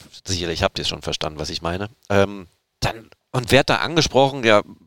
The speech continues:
was haben Sie denn da schon wieder auf dem Platz gezaubert?“ Da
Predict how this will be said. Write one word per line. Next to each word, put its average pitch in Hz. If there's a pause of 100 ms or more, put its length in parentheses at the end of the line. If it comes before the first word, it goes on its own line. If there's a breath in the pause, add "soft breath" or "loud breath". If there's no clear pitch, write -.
was 113
haben 127
Sie 143
denn 247
da 95
schon 92
wieder 85
auf 85
dem 85
Platz 90
gezaubert?“ 92 (760 loud breath)
Da -